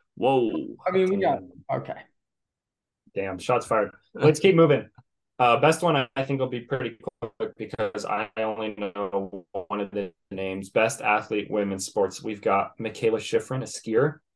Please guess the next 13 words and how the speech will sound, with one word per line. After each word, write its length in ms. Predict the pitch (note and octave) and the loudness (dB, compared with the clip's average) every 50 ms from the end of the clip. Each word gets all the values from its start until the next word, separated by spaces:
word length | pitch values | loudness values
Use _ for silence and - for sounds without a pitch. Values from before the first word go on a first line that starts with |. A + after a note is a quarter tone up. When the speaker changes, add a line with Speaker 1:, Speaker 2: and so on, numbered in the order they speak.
| _ - | _ -14
Speaker 3:
Sophia 440 | - - A#2+ A2 - - A#2+ A#2 A2 | -4 0 2 2 2 2 0 0 0
Smith 440 | - - A#2 A2+ A#2+ C#3 C#3 - | 0 -2 -2 0 -2 -2 -2 -4
of 200 | - - G#2+ A2 | -4 -4 -4 -2
the 80 | A#2 G#2 | -4 -4
Portland 380 | - - - - A2+ G#2 G2+ G#2 | -2 0 0 0 0 -2 -2 0
Thorns 360 | G#2+ G#2 G#2+ A#2+ A#2+ - - - _ _ _ - | 0 0 0 -2 -6 -10 -14 -18 _ _ _ -8
Women's 260 | A2+ G#2+ G2+ G2+ - | -6 -6 -6 -4 -4
Soccer 320 | - G#2 G#2+ - - A#2+ | -4 -4 -2 -2 0 0
League. 240 | A#2+ C3 C#3 C#3 - _ _ _ _ _ _ _ _ _ _ _ _ _ - | 0 0 -2 -4 -8 _ _ _ _ _ _ _ _ _ _ _ _ _ 2
Bryce? 320 | A#2 A2+ C3+ D3+ - - - _ _ _ _ _ _ _ _ _ _ _ _ _ _ _ _ _ _ _ _ _ _ _ _ _ _ _ _ _ _ _ _ _ _ _ _ _ _ _ _ _ _ _ _ - - | 4 4 4 4 0 -4 -8 _ _ _ _ _ _ _ _ _ _ _ _ _ _ _ _ _ _ _ _ _ _ _ _ _ _ _ _ _ _ _ _ _ _ _ _ _ _ _ _ _ _ _ _ 0 4
Speaker 1:
Iga 480 | C#3+ D3 D3+ D#3 D#3 D3+ C#3+ B2+ A2 - - _ _ _ _ _ _ _ - | 4 6 8 8 8 8 8 6 6 4 -2 _ _ _ _ _ _ _ -10
Swiatek. 1200 | - - - - - - A#2 A2+ A2 A2+ A#2 A#2+ A#2+ A#2+ B2+ C#3 B2+ G#2 - A2+ F#2 - - - - - | -10 -10 -10 -14 -16 -14 -12 -12 -12 -12 -14 -14 -8 -2 0 0 0 0 0 0 0 0 -4 -10 -14 -10
Swiatek. 540 | - - - - - C3 - - F#2 D#2+ | -8 -8 -6 -2 -2 -2 0 0 -4 -6